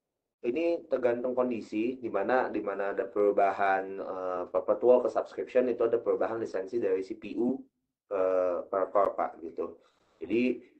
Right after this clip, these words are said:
kalau kita ambil secara general, apabila mungkin Bapak punya, eh,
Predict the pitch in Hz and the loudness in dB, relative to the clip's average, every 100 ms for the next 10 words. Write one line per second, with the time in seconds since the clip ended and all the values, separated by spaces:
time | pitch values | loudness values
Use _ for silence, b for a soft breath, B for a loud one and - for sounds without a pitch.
0 | _ 101 101 107 110 123 156 151 127 107 | _ 2 2 4 4 4 4 4 6 6
1 | 104 104 92 98 117 117 98 95 90 87 | 6 2 0 2 4 4 0 -4 -6 -6
2 | - 95 87 95 - 104 98 95 92 90 | -8 -6 -4 -4 -4 -6 -6 -6 -4 -6
3 | 90 90 90 | -8 -8 -8